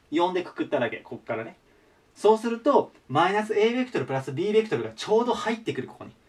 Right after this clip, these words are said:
つまり、ピーキューベクトルは四倍の同じ、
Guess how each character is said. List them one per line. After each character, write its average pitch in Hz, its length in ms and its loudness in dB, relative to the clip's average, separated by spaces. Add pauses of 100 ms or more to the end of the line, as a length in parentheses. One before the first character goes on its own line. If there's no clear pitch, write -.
(280)
つ 294 180 -2
ま 165 160 4
り、 175 260 -2 (260)
ピ 294 340 -6
ー 277 60 -18
キ 277 140 -8
ュ 277 80 -6 (100)
ー - 20 -8
ベ 247 180 0
ク - 140 -12
ト 131 160 -2
ル 107 180 -6
は - 240 2 (200)
四 285 580 4
倍 247 380 4
の - 260 2 (140)
同 165 80 -4 (120)
じ、 - 140 -14